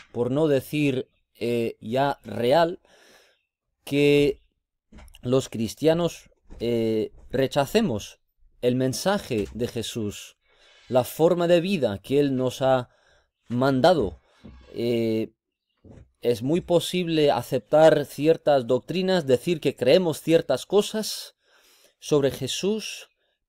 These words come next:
pero no vivir de una manera consecuente con su enseñanza, consecuente con la llegada del reino de los cielos tal como se ha presentado en Mateo. Y esto es clave, eh, para mí porque esto nos,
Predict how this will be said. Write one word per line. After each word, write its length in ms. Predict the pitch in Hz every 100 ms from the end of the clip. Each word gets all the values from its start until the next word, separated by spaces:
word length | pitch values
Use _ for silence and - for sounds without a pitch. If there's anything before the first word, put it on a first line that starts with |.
| -
pero 240 | 147 151
no 260 | 151 190 190
vivir 580 | 185 208 208 98 87
de 100 | 104
una 180 | 151 151
manera 540 | 143 139 151 165 165 - _ _ _ _ _
consecuente 880 | 160 147 151 147 - 185 185 180 165
con 160 | 143
su 140 | 131 139
enseñanza, 800 | 131 131 120 113 90 87 78 _ _ _ _ _ -
consecuente 880 | 135 131 135 127 156 170 160 160
con 460 | - 151 151 156 151 _ _
la 180 | 110 117
llegada 400 | 113 113 139 143
del 140 | 120
reino 260 | 117 127 123
de 100 | 113
los 220 | 107 101
cielos 420 | - 143 143 143
tal 220 | - 135 135
como 240 | 127 117
se 100 | 123
ha 60 | 113
presentado 640 | 120 - 107 101 117 113
en 80 | 110
Mateo. 480 | 98 - 92 76 - _ - _ _ _ _ _ _ _
Y 500 | 113 117 113 107 - -
esto 360 | 170 - 151
es 300 | 139 131 - _ _
clave, 500 | 120 127 107 92 80 - -
eh, 220 | 107 104
para 280 | - 110 110
mí 160 | 143
porque 340 | 160 123 110 127
esto 300 | 139 - 151
nos, 320 | 143 143 -